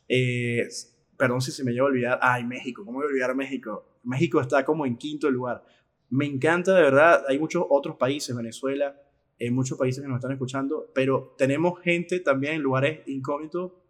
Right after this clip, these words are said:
muy, muy, como por ejemplo Singapur, ¿ok? Aparte de Israel, pero ya ese lo había visto hace rato, <laughs> ¿ok? Eh, pero me encantó.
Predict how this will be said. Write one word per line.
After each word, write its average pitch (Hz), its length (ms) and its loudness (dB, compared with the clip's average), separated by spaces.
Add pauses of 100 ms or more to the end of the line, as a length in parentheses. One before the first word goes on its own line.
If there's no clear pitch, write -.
muy, 160 220 0
muy, 175 420 -2
como 131 240 0
por 127 120 0
ejemplo 143 280 -2
Singapur, 156 720 -2 (520)
¿ok? 123 120 -4 (180)
Aparte 110 340 -2
de 139 60 -2
Israel, 123 380 -2 (540)
pero 139 160 8
ya 147 280 6
ese 170 240 2
lo 160 80 2
había 139 140 2
visto 160 220 -2
hace 156 160 -2
rato, 135 400 -2 (240)
<laughs> 202 180 4
¿ok? 202 320 10 (720)
Eh, 151 460 2
pero 147 180 2
me 143 100 -8
encantó. 135 500 -2